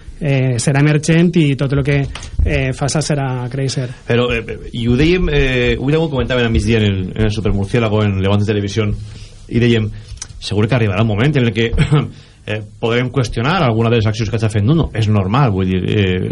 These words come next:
Speaker 2: aquí no sé, qui vulgui en esta vida que no se li qüestione, que no siga persona, perquè va, va, eh, intrínseca en el, en el ser humà, no? Eh, i jo, de fet, he comentat alguna cosa que a mi, eh, la setmana passada, eh, Carlos Bosch comentava que a ell no li, no li pareixia, no li semblava bé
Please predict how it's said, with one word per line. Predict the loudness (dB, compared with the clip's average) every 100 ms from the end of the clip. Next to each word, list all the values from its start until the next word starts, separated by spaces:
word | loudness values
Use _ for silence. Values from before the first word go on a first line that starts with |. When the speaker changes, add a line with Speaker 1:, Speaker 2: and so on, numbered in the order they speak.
| -4
Speaker 2:
aquí | -6 -4 -2
no |
sé, | -2 -2
qui | -2 0
vulgui | 2 2 2
en | 2
esta | 2
vida | 2 2
que | 0
no | -2
se | 0
li | 0
qüestione, | 0 0 0 -2 -2
que | -2
no |
siga | -2 -2 -2
persona, | -4 -2 0 0
perquè | 0 -2 -4 -4
va, | -4 -2
va, | 0 0 -2 -10 -12 -8 -6
eh, | -2 0 0 0
intrínseca | 0 2 2 0 0 0
en |
el, | -2 -2
en | -2
el | 0
ser | 0
humà, | 2 2 2
no? | 2 0 -6 -12 -14 -4
Eh, | -2 0 -2 -4 -4
i | -2
jo, |
de | 0
fet, | -2 -4 -8
he |
comentat | -4 -2 -2 -2
alguna | 0 0 0
cosa | 0 0
que | 0 0
a | 2
mi, | 0
eh, | -2 -8 -10 -4
la | -2
setmana | 0 0
passada, | 0 -2 -2 -4
eh, | -4
Carlos | -2 -2 -2
Bosch | -4
comentava | -6 -4 -2 0
que | 0
a |
ell | 2 2
no | 2
li, | 2 0
no | 0 2
li | 2 2
pareixia, | 2 0 0 0 2
no | 0
li |
semblava | 0 0 2 2
bé | 2 0